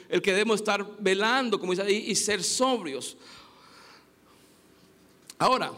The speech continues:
aquí entrando en nuestro, en nuestro pasaje, dice, "Por tanto, o por eso,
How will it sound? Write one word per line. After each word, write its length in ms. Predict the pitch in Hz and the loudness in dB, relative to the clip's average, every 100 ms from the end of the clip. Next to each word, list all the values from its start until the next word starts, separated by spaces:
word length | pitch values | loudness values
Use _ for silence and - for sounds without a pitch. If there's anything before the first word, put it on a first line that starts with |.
| - - - - _ - - | -16 -20 -20 -20 _ -20 4
aquí 560 | - 226 - 349 392 392 | 8 8 8 6 6 4
entrando 420 | 269 240 240 247 | 2 2 2 2
en 40 | 254 | 0
nuestro, 420 | 226 185 175 - - - - _ _ - | -2 -2 -6 -8 -20 -20 -20 _ _ -4
en 120 | 160 | -2
nuestro 220 | 156 175 | 0 -2
pasaje, 800 | 160 160 - 226 277 - 190 190 165 | 0 0 2 2 2 -2 -2 -2 0
dice, 320 | 220 - 214 | 0 0 0
"Por 280 | 214 202 - | 0 0 0
tanto, 560 | 226 254 240 196 175 214 | 0 0 0 -2 0 2
o 160 | 214 | 2
por 240 | 214 220 233 | 2 2 2
eso, 560 | 269 240 - 190 202 | 0 -2 -2 0 -2